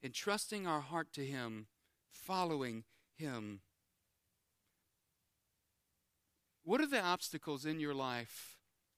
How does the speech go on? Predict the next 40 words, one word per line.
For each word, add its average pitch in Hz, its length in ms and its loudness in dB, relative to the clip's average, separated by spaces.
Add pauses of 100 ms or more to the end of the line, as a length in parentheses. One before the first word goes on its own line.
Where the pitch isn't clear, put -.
(800)
that 156 160 4
are 143 140 4
hindering 135 580 -4
you, 104 320 -6 (680)
keeping 135 440 -6
you 101 160 -8 (140)
from 135 180 -8
being 135 200 -2
prepared 123 440 -6
for - 100 -16
the 113 100 -12
kingdom 120 320 -10
of 113 140 -12
heaven? 110 300 -14 (1700)
Is 135 140 -8
there 147 220 0
unconfessed 165 800 -4
sin 165 340 -2
that 147 140 -2
you're 139 140 -2
holding 143 340 -2
on 143 220 -2
to 143 260 -4
and 135 100 -4
you 135 80 -4
don't 135 200 -4
want 135 100 -8
to 123 80 -8
let 117 200 -10
go 143 220 -6
of? 151 200 -10 (1300)
Is 143 160 -4
there 165 160 6
addiction 147 500 2
in 165 140 0
your 156 140 0
life 151 380 0
that 143 160 -2
you 147 160 0
are 127 160 0